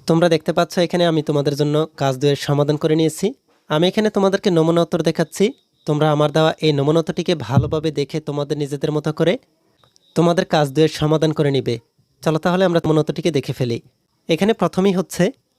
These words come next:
সামাজিক শ্রেণীবিন্যাস। সামাজিক শ্রেণীবিন্যাসে, সামাজিক শ্রেণীবিন্যাস হলো এমন একটি ব্যবস্থা, যেখানে অর্থ সম্পদ, মেধা, শিক্ষা, বয়স, পেশা, ক্ষমতা ইত্যাদির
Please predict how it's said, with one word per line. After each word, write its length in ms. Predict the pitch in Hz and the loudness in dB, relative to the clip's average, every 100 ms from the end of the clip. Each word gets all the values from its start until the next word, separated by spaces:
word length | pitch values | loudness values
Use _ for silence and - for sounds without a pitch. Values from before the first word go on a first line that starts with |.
| _ | _
সামাজিক 560 | - - 160 165 165 185 | -12 -2 2 2 0 -2
শ্রেণীবিন্যাস। 560 | - 156 143 135 117 - - _ _ _ _ | 0 2 2 2 -2 -4 -14 _ _ _ _
সামাজিক 500 | - 160 160 175 - | -6 0 2 0 -2
শ্রেণীবিন্যাসে, 720 | 185 180 185 190 185 - 165 - _ _ _ _ | 2 2 2 2 0 0 0 -2 _ _ _ _
সামাজিক 500 | - 170 170 175 190 | -8 -2 2 2 0
শ্রেণীবিন্যাস 520 | - 190 190 190 190 196 | -2 0 2 0 0 0
হলো 140 | 190 - | 0 0
এমন 240 | 156 165 | 0 2
একটি 200 | 170 - | 0 -2
ব্যবস্থা, 380 | 147 143 151 175 | -2 0 -2 -2
যেখানে 360 | 147 - 156 160 - | -2 -2 -2 -2 -2
অর্থ 260 | 143 139 | -4 -4
সম্পদ, 420 | 160 175 165 170 160 - | -4 -4 -2 -2 -2 -4
মেধা, 440 | 147 135 143 165 196 _ _ _ - | -2 0 2 0 -2 _ _ _ -12
শিক্ষা, 460 | - 170 - 175 | -4 -4 -2 -2
বয়স, 480 | 143 143 151 165 - _ _ - - | 2 2 2 0 -6 _ _ -8 -2
পেশা, 300 | 156 - 170 | 0 0 -2
ক্ষমতা 480 | - 151 156 170 160 | 0 0 0 0 -2
ইত্যাদির 500 | 165 - 180 151 160 | -4 -2 0 0 0